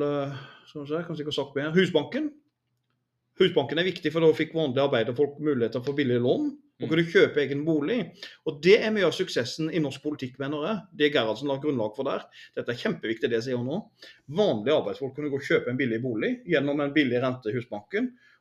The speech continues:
Speaker 1: og til slutt eie og betale ned, og så eie og være, ha gjeldfri bolig.
Speaker 2: Mm.
Speaker 1: Mens i andre land, for eksempel U S A, England, så leier jo arbeiderklassen bolig.
Speaker 2: Ja.
Speaker 1: Men i Norge så eier de, og derfor er jo arbeiderklassen mye sterkere i Norge enn en del andre, andre land.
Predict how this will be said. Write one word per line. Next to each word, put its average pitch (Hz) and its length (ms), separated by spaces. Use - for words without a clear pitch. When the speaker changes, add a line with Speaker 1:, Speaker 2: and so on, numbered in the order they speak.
Speaker 1:
og 156 100
til 175 100
slutt 151 280
eie 135 360
og 143 60
betale 143 320
ned, 214 240
og - 80
så 165 200
eie 147 260
og 117 80
være, 135 160
ha 147 100
gjeldfri 135 400
bolig. 110 320
Speaker 2:
Mm. 127 140
Speaker 1:
Mens 160 160
i 185 60
andre 151 220
land, 196 440
for 165 60
eksempel 156 300
U - 60
S 143 80
A, 208 280
England, 165 460
så 165 140
leier 147 440
jo 165 140
arbeiderklassen 143 500
bolig. 120 320
Speaker 2:
Ja. 101 100
Speaker 1:
Men 156 100
i 165 60
Norge 139 220
så 160 180
eier 123 220
de, 254 200
og - 80
derfor 156 140
er 175 60
jo 165 120
arbeiderklassen 143 440
mye 156 120
sterkere 113 480
i 131 40
Norge 143 360
enn 139 100
en 139 80
del 127 240
andre, 120 540
andre 113 200
land. 107 220